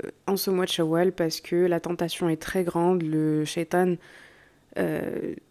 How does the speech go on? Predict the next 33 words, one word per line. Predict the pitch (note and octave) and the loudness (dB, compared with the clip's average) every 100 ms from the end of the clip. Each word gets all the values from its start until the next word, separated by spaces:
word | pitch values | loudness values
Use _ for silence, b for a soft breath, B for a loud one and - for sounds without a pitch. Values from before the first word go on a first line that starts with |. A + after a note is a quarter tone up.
| _ - | _ 2
il | F3 | 4
a | E3 | 6
envoyé | E3 D#3+ E3+ E3 | 4 6 6 6
tous | - | 2
ses | G3+ F#3 | 4 4
sbires, | - F#3 G3 G3+ | 6 4 6 6
euh, | F#3+ E2 - - - _ - | 2 0 -4 -6 -12 _ -10
ils | - D#3+ | -4 -2
sont | - D#3+ | 0 0
tous, | D#3+ B3 B3 - - | 0 0 0 -2 0
euh, | D#3+ D3 - - b b b b b b b _ _ - | 0 0 -2 -8 b b b b b b b _ _ -6
à | E3+ E3 D#3+ | -4 -2 0
cent | - B3 | 4 6
dix | A3+ | 6
pour | A3 G#3+ | 2 -2
cent | G3 | 0
dans | F#3 | 2
le | E3+ | 0
travail | - F3+ F3 G3 G3+ _ _ _ _ - - _ | -2 -2 0 0 -2 _ _ _ _ -20 -20 _
pour | - A3 | 2 4
nous | G#3+ | 4
faire | G#3+ - | -2 -6
craquer. | G3 - - _ _ _ - _ _ _ _ _ _ _ _ _ - | -6 -6 -10 _ _ _ -20 _ _ _ _ _ _ _ _ _ -8
Ils | G3 | -4
sont | E3 - F3+ | -2 0 2
là | G3+ G#3+ | 4 4
à | F3+ | 4
nous, | E3+ E3+ E3 D#3+ D#3+ - | 4 2 2 0 -2 -2
à | - | 0
nous | E3 F3 | 4 4
remémorer | E3 G3+ A3 A3 G#3+ G#3 G3+ G#3 | 6 6 6 6 8 8 8 8
nos | G#3+ F#3+ F3 F3 | 6 4 4 4
anciennes | F#3 G3+ - G#3 G3+ G3+ G3 F#3 F3+ | 4 2 0 2 2 2 2 2 0